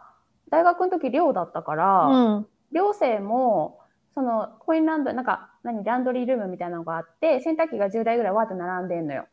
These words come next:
Speaker 2: うんうん。
Speaker 1: んで、うん、で、もちろん人数に対してそんなに多くないし、みんなやっぱ週末にしたいから、
Speaker 2: うん。
Speaker 1: やっぱ週末ってすごい混むのね、
Speaker 2: うん、
Speaker 1: 洗濯機の部屋。
Speaker 2: だろうね。うん。
Speaker 1: で、で、やっぱり終わってるけど、こんなに混んどるのに、みんなま-、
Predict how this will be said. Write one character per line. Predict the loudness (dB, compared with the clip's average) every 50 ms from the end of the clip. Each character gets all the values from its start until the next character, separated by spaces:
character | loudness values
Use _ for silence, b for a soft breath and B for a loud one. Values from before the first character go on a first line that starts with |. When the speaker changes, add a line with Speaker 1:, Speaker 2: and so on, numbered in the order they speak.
| _ -2
Speaker 2:
う | 2
ん | 2 4 2 2 0 -2 -2 -2 -2 -2 -2
う | -2 0
ん。 | 0
Speaker 1:
ん | 2
で、 | 2 4 6 6 4 4 0 -6 _ _ _ _ _ _ _ _ _ _ _ _ _ _ _ _ _ _ _ _ _ -2
う |
ん、 | 0 0 0 0 -2 -4 -4 -4 -4 -2
で、 | 0 0 0 2
も | 2 2 2 2
ち | 2 2
ろ | 2 2
ん | 4
人 | 2 2 2 0
数 | -2
に | -4 -6 -6
対 | -4 -2 -2 -2 -4
し | -4
て | -4 -4 -4
そ | -2 -2 -2
ん | 0
な | -2
に | -2 -2
多 | -2 -2 -2
く | -2 -4
な | -4 -4 -6
い | -6
し、 | -4 -2 0
み | 2 2
ん | 2
な | 0 0
や | -2 -2
っ | 0
ぱ | 0 -2
週 | -2 -2 -2 -2 -2 -4 -4
末 | -4
に | -6 -6 -4
し | -4
た | -4 -4
い | -4 -4
か | -4 -2
ら、 | 0 2 2 2 2 2 2
Speaker 2:
う | 4 4 4 4 4 2 2 0 -2 -6
ん。 | -10 -6 -2
Speaker 1:
や | 0
っ | 2
ぱ | 2
週 | 2 2
末 | 2 2 2 0 -2 -4
っ |
て | -8 -6
す | -2 0
ご | 2 2
い | 2
混 | 2 2 2 2
む | 2 0
の | -2 -4 -4
ね、 | -4 -6 -6 -8 -6
Speaker 2:
う | -4
ん、 | -2
Speaker 1:
洗 | 0 0 2
濯 |
機 |
の | 2
部 | 2
屋。 |
Speaker 2:
だ | 4 4
ろ | 4 2 2
う | 0
ね。 | -2 -2 -2 -2 -4 -4 -4
う | -4 -2 -2 -2 -2 -2 -2 -4 -4 2
ん。 |
Speaker 1:
で、 | 4 4 4 4 2 -2 -8 -20 _ _ _ _ _ _ _ _ _ _ _ _ _ _ _ -4 0
で、 | 2 4 4 4 4
や | 2 0
っ | 2
ぱ | 2 2
り | 2 4 2 2 2 2
終 | 4 6
わ | 6 6 6 4
っ |
て | 2 2
る | 2 2 2
け | 2 0 0
ど、 | 2 4 4 6 6 4 2 0 -4 -8 -6
こ | -4 -4
ん | -2
な | -2 -4
に | -4 -6
混 | -4 -4 -2 0
ん |
ど | 2 0
る | 0 0
の | -2 -4 -4
に、 | -2 0
み | 0 0
ん | 2
な | 0 0
ま-、 | 0 0 0 -2 -4